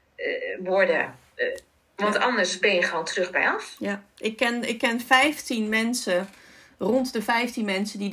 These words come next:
Speaker 2: de gastric bypass gehad hebben, waarvan er drie blijvend gewichtsverlies hebben laten zien.
Speaker 1: Ja.
Speaker 2: En de rest,
Speaker 1: Ja.
Speaker 2: ze is weer op gewicht gekomen of zwaarder dan voor de operatie.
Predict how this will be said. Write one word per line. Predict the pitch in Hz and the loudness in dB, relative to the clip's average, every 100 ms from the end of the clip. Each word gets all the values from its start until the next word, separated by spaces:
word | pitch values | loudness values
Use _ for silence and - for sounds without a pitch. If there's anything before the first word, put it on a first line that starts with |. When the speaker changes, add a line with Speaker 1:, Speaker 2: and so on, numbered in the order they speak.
| 190 | 0
Speaker 2:
de | 196 | -2
gastric | 196 190 | -2 -4
bypass | 190 190 196 190 | 0 0 0 -6
gehad | - 180 226 | -2 -2 0
hebben, | 262 262 302 330 | 0 0 -2 0
waarvan | 214 214 208 196 | -2 0 0 0
er | 185 180 170 | 0 -2 -2
drie | 220 254 311 381 - - - _ | 0 4 2 0 -8 -20 -20 _
blijvend | 196 214 214 240 240 214 214 | -2 2 2 2 -2 -4 -4
gewichtsverlies | - 180 180 - 165 185 | -4 -4 -4 -6 -4 -4
hebben | 170 170 | -4 -2
laten | 170 - - | -4 -4 -4
zien. | 190 | 2
Speaker 1:
Ja. | 233 269 - - - | 6 6 4 -8 -8
Speaker 2:
En | - 196 | 0 2
de | 202 | 4
rest, | 214 294 | 2 4
Speaker 1:
Ja. | 226 240 - | 6 4 2
Speaker 2:
ze | - 220 | -4 -2
is | 220 | 0
weer | 220 196 | 0 -2
op | 202 | -2
gewicht | 202 240 285 | -2 -2 -2
gekomen | - 247 233 220 220 - | -6 -2 0 2 0 6
of | 262 269 | 6 6
zwaarder | - 247 240 277 285 311 | 4 4 4 4 4 2
dan | 285 208 | 2 -2
voor | 233 220 | 0 0
de | 185 | 0
operatie. | 196 180 175 175 - 202 | -2 -2 -4 -4 -6 -8